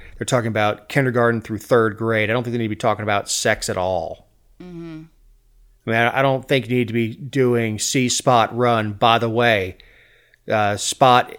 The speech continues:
Speaker 1: uh, was born a boy, but really he'd rather be called Molly. You know,
Speaker 2: Yeah.
Speaker 1: it's, it, but I, I, it just, yeah, I, I think the Florida bill was really focused on, uh, kindergarten through third grade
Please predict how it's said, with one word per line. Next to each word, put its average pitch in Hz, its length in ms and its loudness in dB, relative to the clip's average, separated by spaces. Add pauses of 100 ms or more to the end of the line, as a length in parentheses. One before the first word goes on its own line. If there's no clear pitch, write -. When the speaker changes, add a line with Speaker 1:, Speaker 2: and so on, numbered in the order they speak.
Speaker 1:
uh, 107 240 -2
was 107 160 -6
born 123 300 2
a 113 40 0
boy, 117 380 0
but 104 140 -6
really 117 420 0
he'd 104 160 -6
rather 110 200 0
be 104 120 -8
called 98 460 -4
Molly. 87 480 -4 (2500)
You 113 100 -6
know, 110 180 -2
Speaker 2:
Yeah. 107 120 -2
Speaker 1:
it's, - 100 -8
it, - 320 -12 (760)
but 131 140 -2
I, 127 80 4
I, 127 260 -2 (1040)
it 156 300 -4
just, - 240 0 (560)
yeah, 113 300 4
I, 131 260 0
I 135 40 4
think 147 200 4
the 123 100 -2
Florida 135 440 2
bill 120 200 8
was 104 120 -2
really 120 180 2
focused 117 520 0
on, 107 600 -4 (240)
uh, 104 320 -8 (240)
kindergarten 110 560 0
through 104 360 -6
third 107 380 -2
grade 104 460 -4